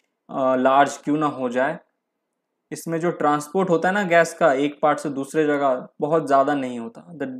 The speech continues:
distance that gas is diffuse, गैस एंटर करती है और डिफ्यूज जो होता है गैस का, वो ज़्यादा नहीं होता, भले ही पेड़ कितना ही बड़ा हो जाए। लेकिन एनिमल के केस में आप देखो हाथी, हाथी वो अपना सूंड जो है उधर पे, वहाँ से वो जो मुंह है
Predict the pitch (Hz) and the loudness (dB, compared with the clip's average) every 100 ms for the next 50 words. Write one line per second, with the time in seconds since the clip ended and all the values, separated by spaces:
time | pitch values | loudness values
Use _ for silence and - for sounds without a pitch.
0 | 131 147 - 180 165 160 143 131 135 131 | -6 -6 -4 -6 0 2 2 0 -2 -2
1 | 160 131 117 - 131 117 123 135 139 143 | -8 -6 -8 -6 -6 -6 -4 -2 -2 -4
2 | 135 143 143 139 123 143 135 127 127 143 | -6 -4 -4 -4 -4 -4 -2 -4 -6 -4
3 | 143 143 135 143 135 131 - 156 147 151 | -2 -4 -4 -4 -2 -4 -4 2 2 4
4 | 165 160 170 147 151 165 160 156 156 - | 0 0 -2 -2 -6 -4 -4 -4 -6 -4
5 | 156 131 120 117 117 - _ _ 139 139 | -2 0 -2 -4 -10 -16 _ _ -10 -6
6 | 151 143 147 160 165 151 151 151 156 147 | -4 -4 -2 -2 -4 -4 -2 -2 -2 -4
7 | 139 147 151 139 127 - 127 _ _ _ | -4 -2 -4 -4 -8 -10 -16 _ _ _
8 | _ _ _ _ _ _ _ - 143 135 | _ _ _ _ _ _ _ -4 -2 0
9 | - 123 117 _ _ 147 156 160 170 170 | -4 -10 -10 _ _ 4 6 6 0 -4
10 | - 165 170 156 160 151 147 151 160 143 | -4 -2 0 2 4 4 2 2 0 0
11 | 143 156 156 156 151 139 139 139 143 - | 0 -2 0 0 2 0 -4 0 -2 -2
12 | _ 147 147 160 151 | _ -6 0 0 0